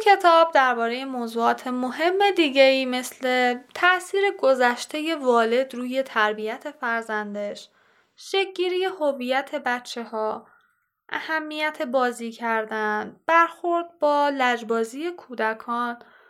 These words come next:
و غیره بحث شده که دیگه از حوصلهٔ این پادکست خارجه.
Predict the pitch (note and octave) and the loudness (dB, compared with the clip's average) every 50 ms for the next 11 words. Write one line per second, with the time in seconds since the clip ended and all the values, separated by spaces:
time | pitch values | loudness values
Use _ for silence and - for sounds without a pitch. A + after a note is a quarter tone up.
0 | _ _ _ _ _ _ _ _ _ _ - A4 A#4+ A#4+ A#4+ A#4 D4 C#4+ C#4 C4+ | _ _ _ _ _ _ _ _ _ _ 4 4 4 4 2 -2 -2 0 0 0
1 | C4 C4+ C#4 C#4+ C#4+ C#4+ _ _ _ _ _ _ _ _ _ _ _ _ _ _ | 0 0 0 0 -2 -4 _ _ _ _ _ _ _ _ _ _ _ _ _ _
2 | _ _ C4+ C4 B3+ A#3+ - - - - - A3 G#3+ G#3+ G#3 G#3+ - - - - | _ _ 2 2 2 2 0 -6 -16 -14 -10 -8 -8 -6 -6 -6 -8 -8 -10 -14
3 | _ _ _ - - F4 F4 E4+ E4+ E4+ E4+ E4+ F4 - - - F4+ F4 G4+ G4+ | _ _ _ -8 -4 0 2 4 4 2 0 -2 -10 -12 -6 -6 -2 2 4 4
4 | G4 G4 G4+ - D4 C#4+ C#4 - C4+ C4+ C#4 D#4 E4+ F4 E4 D4 C#4 C4+ - - | 4 2 -2 -6 -8 -8 -6 -6 -8 -8 -6 -6 -6 -6 -8 -8 -10 -14 -10 -6
5 | A3 G#3+ A3 - - - A#3+ A#3+ B3 - - - - - G3+ - G#2 G#2 G#2 - | -6 -6 -6 -6 -8 -6 -6 -6 -6 -8 -14 -12 -8 -6 -4 -4 -4 -6 -6 -8
6 | - - - | -10 -14 -14